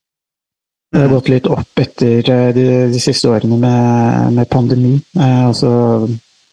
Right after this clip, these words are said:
Speaker 1: etter den forrige finanskrisen. Men, <clears throat> så der man har jo fått en ganske stor, eh, reduksjon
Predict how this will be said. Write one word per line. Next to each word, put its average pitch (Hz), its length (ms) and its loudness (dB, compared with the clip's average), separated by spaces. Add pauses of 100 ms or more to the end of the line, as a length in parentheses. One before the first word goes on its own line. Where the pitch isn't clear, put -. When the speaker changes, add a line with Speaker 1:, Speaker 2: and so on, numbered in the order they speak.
(220)
Speaker 1:
etter 131 240 -2
den 120 100 0
forrige 120 280 0
finanskrisen. 120 800 -2 (420)
Men, 156 220 2
<clears throat> - 800 -2
så 156 120 0
der 160 140 2
man 165 160 2
har 160 120 2
jo 160 160 -6
fått 147 120 -4
en 147 80 2
ganske 151 240 0
stor, 135 320 0
eh, 139 240 2
reduksjon 139 680 0